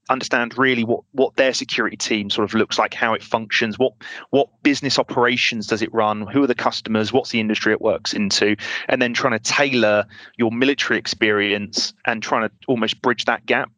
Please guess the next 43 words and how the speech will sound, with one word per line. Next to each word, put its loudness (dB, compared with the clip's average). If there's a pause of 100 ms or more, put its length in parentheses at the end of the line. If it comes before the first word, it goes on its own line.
yourself. -2 (380)
The 2
other 4
point -2
probably 2
is, -4 (840)
um, 0 (840)
I'm 2
a -6 (100)
cyber 0
reservist 0
in -4
my, -2 (180)
in -14
my -2
spare 0
time, -2
and, -6
and 0
actually -2
some -4
of -4
the -4
people -2
I -4
serve 0
with -4 (360)
weren't 0 (280)
intelligence -2
corps -2
signals -2
at 0
all. 0
Some 0
of -4
them, -4
I 0
think -4
one 0
of -2
them's -6
a -4
para, -2